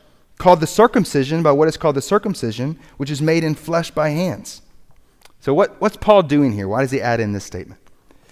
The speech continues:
Well, along with condemning the Gentiles, he's also condemning the Jews. The Jews, who were circumcised according to the law of Moses, which was the sign of the covenant, called the Gentiles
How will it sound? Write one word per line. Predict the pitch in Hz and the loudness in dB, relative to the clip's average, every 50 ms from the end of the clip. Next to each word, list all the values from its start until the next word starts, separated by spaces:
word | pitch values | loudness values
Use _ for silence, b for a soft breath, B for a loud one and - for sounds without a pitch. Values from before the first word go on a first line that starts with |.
| b b b b b b b b b b | b b b b b b b b b b
Well, | - 131 139 147 | -4 -2 2 4
along | 147 165 185 214 226 220 | 6 6 6 6 8 6
with | 214 - - | 6 4 4
condemning | - 185 170 147 175 190 202 202 202 190 | 4 2 6 8 8 6 8 6 4 2
the | 156 156 | 2 0
Gentiles, | 123 139 190 220 220 - 127 107 107 98 101 123 156 - - - b b b b b | 2 2 2 2 2 2 0 0 0 0 0 -2 -4 -6 -10 -18 b b b b b
he's | - 165 151 | -4 -4 -2
also | - - 170 208 240 220 - - 135 117 113 120 135 | 0 2 4 4 4 4 2 2 2 4 4 2 0
condemning | - - 123 110 123 120 120 127 127 127 | 0 -2 -2 0 0 0 0 0 0 -2
the | 113 120 | -4 -6
Jews. | 120 107 113 117 120 110 90 82 - - - - _ _ _ _ _ _ _ _ _ _ _ _ _ - | -6 -4 -2 -2 -2 -2 -4 -6 -12 -18 -20 -20 _ _ _ _ _ _ _ _ _ _ _ _ _ -4
The | 147 147 | -4 -4
Jews, | 131 110 131 196 247 240 165 139 139 180 214 208 - - - - - - | -4 -2 0 0 2 4 4 4 4 2 0 -4 -8 -14 -20 -20 -10 -6
who | - 160 | -2 -2
were | 165 156 | -2 -2
circumcised | - - - 202 208 - 214 170 - 175 160 165 170 151 156 | 0 2 2 4 4 4 0 2 4 6 6 6 6 4 0
according | 151 - - 175 180 185 180 | -4 -2 0 0 0 0 0
to | 175 | 0
the | 160 160 | 0 2
law | 147 151 156 160 151 | 4 4 4 4 4
of | 143 143 | 2 0
Moses, | 135 147 156 190 196 165 117 123 147 170 - - - - - | 0 2 2 2 2 2 0 -2 -4 -4 -8 -14 -20 -20 -20
which | - - - | -12 -8 -8
was | 147 135 | -6 -6
the | 147 139 | -6 -6
sign | - - 151 156 160 160 | -4 -2 0 0 0 0
of | 165 139 | -2 -4
the | 139 | -8
covenant, | - - 170 185 165 135 110 113 147 156 - b b b b b b - | -6 -2 -2 -2 0 -2 -2 -4 -4 -6 -8 b b b b b b 0
called | - 170 165 175 175 156 135 | 6 8 10 10 8 8 4
the | 147 143 | -2 0
Gentiles | 120 147 208 240 233 - 151 131 120 113 117 127 156 175 - | 2 2 2 2 2 2 4 4 4 6 4 4 2 0 -4